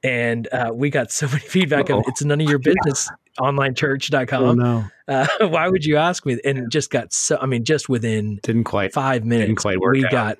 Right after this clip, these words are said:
Speaker 2: Yeah.
Speaker 1: hundreds of angry comments
Speaker 2: Right.
Speaker 1: of, "W-, of course you wanna know how much money is in my savings account."
Speaker 2: Yeah.
Speaker 1: And, uh, yeah, so I, I learned that maybe I should have people, you know, uh,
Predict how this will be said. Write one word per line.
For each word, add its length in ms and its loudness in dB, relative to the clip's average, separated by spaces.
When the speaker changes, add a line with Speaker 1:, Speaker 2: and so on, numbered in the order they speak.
Speaker 2:
Yeah. 320 0
Speaker 1:
hundreds 800 0
of 400 -2
angry 420 0
comments 480 -4
Speaker 2:
Right. 220 2
Speaker 1:
of, 280 -2
"W-, 180 0
of 120 -6
course 260 -2
you 100 4
wanna 180 4
know 140 2
how 100 -2
much 180 -2
money 220 0
is 100 -2
in 80 0
my 80 0
savings 480 -6
account." 420 -8
Speaker 2:
Yeah. 420 2
Speaker 1:
And, 560 0
uh, 280 -2
yeah, 200 0
so 160 0
I, 240 2
I 140 2
learned 400 0
that 100 -2
maybe 260 0
I 80 0
should 440 -2
have 340 -4
people, 580 -2
you 140 0
know, 240 -4
uh, 160 -6